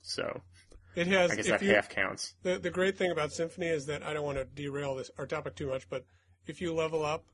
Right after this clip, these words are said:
Speaker 2: frequently and you have good equipment, which is not hard to find, you can beat the final boss in, like,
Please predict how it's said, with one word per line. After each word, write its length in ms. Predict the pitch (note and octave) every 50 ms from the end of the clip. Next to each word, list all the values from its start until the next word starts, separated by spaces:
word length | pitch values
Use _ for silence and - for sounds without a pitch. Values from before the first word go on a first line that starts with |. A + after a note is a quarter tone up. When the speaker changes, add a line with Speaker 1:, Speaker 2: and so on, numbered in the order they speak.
| _ _ _ _ _ - _ _ _ - - -
Speaker 2:
frequently 640 | - - D#3+ D#3 D3+ - E3+ D#3 D#3+ D#3+ E3 E3 D#3+ - _ _ _ -
and 260 | - G3+ C#3 C3+ C3+ C#3
you 100 | C#3+ C#3
have 220 | D3+ C#3+ C#3 C#3
good 120 | D3 D3+ D3
equipment, 460 | C#3 - - D3 C#3+ D#3 D#3 F3 -
which 200 | - D#3+ - -
is 80 | D3 C3+
not 180 | C#3+ C#3+ C#3+
hard 160 | C#3+ C#3+ C#3
to 60 | C3+ C3
find, 340 | - C#3+ C3 C#3 D3 D3 - - _ _ _ -
you 100 | - F#3+
can 140 | F#3+ - G3+
beat 160 | F#3 F#3 F3+
the 80 | - D3+
final 260 | - E3 D#3 D#3 D3
boss 400 | C3+ C3+ C3+ C3+ C3+ B2 - -
in, 60 | C3+
like, 240 | B2+ C3 B2 B2 -